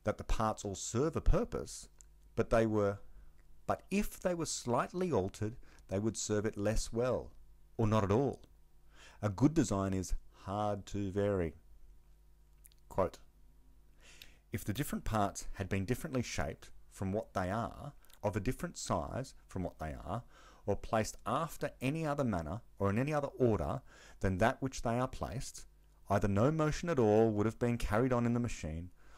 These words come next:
or none which would have answered the use that is now served by it." End quote. So David says here, this is, so my commentary here, David says here that the knowledge there has come to be embedded in the watch.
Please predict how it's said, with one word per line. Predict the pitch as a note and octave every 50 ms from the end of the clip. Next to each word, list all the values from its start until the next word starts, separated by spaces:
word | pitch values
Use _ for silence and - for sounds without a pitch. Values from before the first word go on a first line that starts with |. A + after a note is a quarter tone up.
| - - - -
or | G2+ G2
none | F#2+ F2+ F#2 G2+ A2 B2+ C#3 C3+ C3+ B2
which | A2 G#2 - - -
would | A2+ A2+
have | A#2 A#2+ -
answered | - G#2 G#2 G#2 G#2 - - A2 A#2 - - - - - - -
the | - G2+
use | F#2 F2 F#2 A#2+ C3+ - - - - - - - - -
that | F#2+ F2
is | F2 E2+ -
now | F#2+ G2 G2+
served | G2+ F#2+ - - G2+ F#2+ F#2 F2 - - -
by | - F2+ G2 G2
it." | D#2+ B1+ - - - - - - - - - - - - - - - - -
End | - E2 D#2+ D#2 D2 -
quote. | - - - - - - - - - - - - - -
So | - - F#2
David | D#2+ F#2+ G2 F2+ D#2+ -
says | - G2+ F#2
here, | - G2+ F2+ E2 - -
this | - E2 -
is, | F2 D#2 - - - - - - - - - - -
so | - D#2
my | E2+ G2+ G#2
commentary | - - G2+ G2 F2+ - G2
here, | F#2+
David | F2+ - A#2+ B2+ C3 -
says | - A2 F#2+
here | - - G#2 G2
that | - - -
the | -
knowledge | F#2+ G2+ A2 B2 C3+ C#3+ C3+ A2+ G#2 G2+
there | G#2 G2+ G2 G2 G2+ G2+ F2+ -
has | F#2 F2 E2+ -
come | - - - - - G#2+ A2+ A2+ A2
to | - -
be | F#2+ F2+ G2+ F#2+ F#2+ F#2+ F#2 - - - - - - - -
embedded | - F#2 F2 D#2+ - A#2 A#2 A2 E2+ D#2 F2 B2 C3 - - - - -
in | - G2 E2
the | D#2
watch. | C#2+ D2 D#2+ B2 D#3 - - - - -